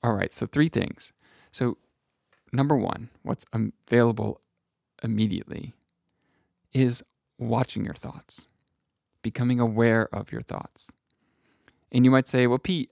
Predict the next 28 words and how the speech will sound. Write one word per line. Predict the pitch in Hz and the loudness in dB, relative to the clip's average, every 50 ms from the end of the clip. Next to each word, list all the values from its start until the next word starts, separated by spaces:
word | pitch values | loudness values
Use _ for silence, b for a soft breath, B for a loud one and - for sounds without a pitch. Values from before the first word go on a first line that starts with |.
| - - | -4 0
I | 117 127 143 | 2 4 6
watch | 151 151 151 147 - | 6 6 4 2 2
my | 151 135 | -2 -2
thoughts | - - 139 135 131 - 139 | 0 2 2 2 2 2 0
all | 135 127 | 0 0
the | 123 110 | 0 0
time, | - - 135 156 165 139 117 110 | 0 0 2 4 6 6 6 4
and | 107 104 | 4 4
I | 117 120 | 2 4
don't | 113 120 123 151 175 135 | 4 6 6 6 4 4
wanna | 113 110 104 101 95 | 2 2 2 2 0
watch | 95 98 98 78 - - | 0 -2 -2 -4 -4 -4
my | 101 98 92 | -4 -4 -4
thoughts | - - - 90 - - | -2 -4 -4 -4 -6 -6
because | - 123 - - 117 113 117 117 | -8 -6 -4 -2 0 0 0 0
they're | 120 117 | -2 -2
just | 117 120 117 - - - | -2 -2 -6 -6 -6 -4
beating | 113 113 113 113 110 107 | 0 0 2 2 2 0
me | 104 104 113 | 0 0 -2
up." | 123 104 - - - | -2 -2 -4 -4 -8
And, | - 92 95 - - - - - - - 110 - - - - - 113 110 - - b b b b b b b b b b b b b b b b _ - | -8 -6 -6 -8 -10 -12 -16 -18 -14 -14 -16 -14 -16 -16 -10 -6 -6 -4 -4 -6 b b b b b b b b b b b b b b b b _ -6
and | 117 110 - - - | -4 -4 -6 -8 -10
I, | 117 117 - - 117 | -10 -10 -10 -10 -12
okay, | - 117 107 - - - | -10 -10 -10 -10 -12 -14
I | 113 | -14
hear | - - 120 113 - | -8 -4 -2 -2 -2
that. | - 50 50 - _ _ _ _ _ _ _ _ _ _ _ _ _ _ B B B B B B B B | -4 -8 -14 -16 _ _ _ _ _ _ _ _ _ _ _ _ _ _ B B B B B B B B
But | - 120 - - | -4 -4 -4 -4